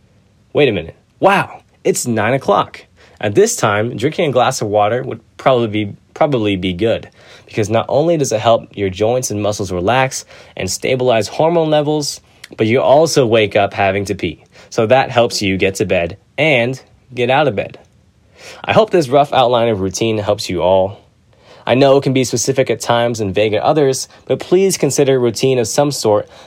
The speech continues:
to help alleviate the pressures of staying indoors. And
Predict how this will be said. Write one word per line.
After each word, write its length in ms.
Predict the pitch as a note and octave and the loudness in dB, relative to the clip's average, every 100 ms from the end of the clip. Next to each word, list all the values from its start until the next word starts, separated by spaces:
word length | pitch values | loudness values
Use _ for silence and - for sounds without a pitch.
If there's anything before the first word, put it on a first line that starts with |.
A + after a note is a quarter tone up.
| - | -8
to 100 | B2+ | 0
help 220 | D3+ D3 | 0 2
alleviate 480 | C#3 E3+ F3+ E3 D3+ | 0 2 2 2 0
the 60 | |
pressures 440 | A#2 B2+ B2 B2+ G#2+ | 0 0 2 0 0
of 80 | G2+ | -4
staying 400 | - G#2+ G2+ F#2+ | -2 -2 -2 -4
indoors. 640 | F2 B2 B2+ B2 B2 - - _ _ _ _ - | -2 0 2 0 -2 -10 -18 _ _ _ _ -2
And 320 | C#3+ C3 | 0 0